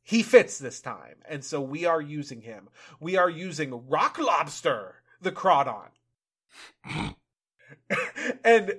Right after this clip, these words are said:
Crawdon is so fucking phenomenal, you guys. His,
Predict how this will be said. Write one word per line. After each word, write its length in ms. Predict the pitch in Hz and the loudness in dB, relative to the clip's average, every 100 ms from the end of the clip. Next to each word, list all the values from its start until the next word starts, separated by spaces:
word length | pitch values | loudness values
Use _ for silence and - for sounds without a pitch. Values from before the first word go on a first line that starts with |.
| - | -10
Crawdon 680 | - 202 233 208 214 190 180 | -6 0 4 4 4 4 2
is 300 | - 165 151 | 2 2 2
so 920 | - - - - 175 170 165 151 127 - _ _ | -6 -10 -8 -2 8 12 12 10 0 -8 _ _
fucking 800 | - - 175 - 160 135 127 117 _ _ | -20 2 4 4 2 -4 -6 -12 _ _
phenomenal, 600 | - 165 165 180 175 160 | 2 4 6 6 6 4
you 120 | 151 | 2
guys. 320 | 143 135 127 - - - | 2 2 2 -4 -14 2
His, 280 | 220 - | 2 2